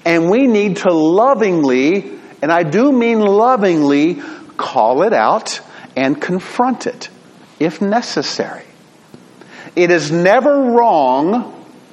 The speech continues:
to call wrong what God calls wrong.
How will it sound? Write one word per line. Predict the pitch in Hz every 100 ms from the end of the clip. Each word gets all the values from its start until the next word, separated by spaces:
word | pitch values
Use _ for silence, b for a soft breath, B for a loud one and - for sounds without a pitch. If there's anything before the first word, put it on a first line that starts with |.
| B B -
to | 220
call | 190 - - 269 285 285 214 143
wrong | 139 123 117 120 143 190 214 B
what | 180 233 202
God | 220 269 285 233
calls | - 165 127 107 85 - -
wrong. | 107 82 -